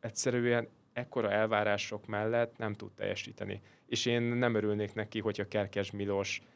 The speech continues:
egy ilyen csapatba kerülne, ahol lehet, hogy kifizetnek érte ötven-hatvan millió eurót, de lehet azt várnák ettől egy év múlva, hogy már a hátán cipelje a Chelsea-nek a bal oldalát, holott lehet, hogy még arra nincsen,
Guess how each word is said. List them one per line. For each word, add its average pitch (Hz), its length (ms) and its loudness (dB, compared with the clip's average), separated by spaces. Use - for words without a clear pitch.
egy 107 140 -2
ilyen 101 160 2
csapatba 101 500 -2
kerülne, 104 340 0
ahol 104 160 2
lehet, 101 280 0
hogy 104 140 -6
kifizetnek 98 520 -4
érte 95 240 -2
ötven-hatvan 98 520 -2
millió 98 180 0
eurót, 101 320 0
de 104 80 0
lehet 104 220 4
azt 104 160 0
várnák 104 320 0
ettől 104 220 0
egy 104 140 2
év 101 120 2
múlva, 104 240 0
hogy 101 140 2
már 104 200 2
a 107 100 4
hátán 101 320 -2
cipelje 104 540 2
a - 60 -4
Chelsea-nek 101 500 0
a 107 40 4
bal 104 180 2
oldalát, 104 340 2
holott 107 300 2
lehet, 101 280 2
hogy 104 100 -2
még 104 240 0
arra 107 440 4
nincsen, 101 440 -2